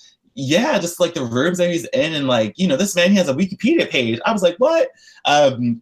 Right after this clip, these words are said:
so that was cool. And then, like, one of the person I interviewed was, um, Bill McKibben, who he's, like, the founder of three fifty dot org, which is, like, it is a very big, very, one of the biggest, you know, green environmental groups here in the U S,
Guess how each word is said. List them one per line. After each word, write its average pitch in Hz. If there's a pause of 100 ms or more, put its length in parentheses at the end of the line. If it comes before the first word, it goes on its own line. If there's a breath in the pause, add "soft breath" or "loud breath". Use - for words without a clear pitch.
so -
that 208
was 240
cool. 180
And 180
then, 175
like, 156
one 143
of 196
the 180
person 185
I 160
interviewed 156
was, 123
um, 113 (720)
Bill 160
McKibben, 151 (300 loud breath)
who 147
he's, 143
like, 143
the 131
founder 123
of 113
three 143
fifty 139
dot 107
org, 127
which 120
is, 113
like, 107 (520 loud breath)
it 156
is 170
a 147
very 170 (100)
big, 143
very, 135
one 135
of 131
the 117 (400)
biggest, 156
you 123
know, 113
green 123
environmental 113
groups 107
here 123
in 110
the 107
U 104
S, 110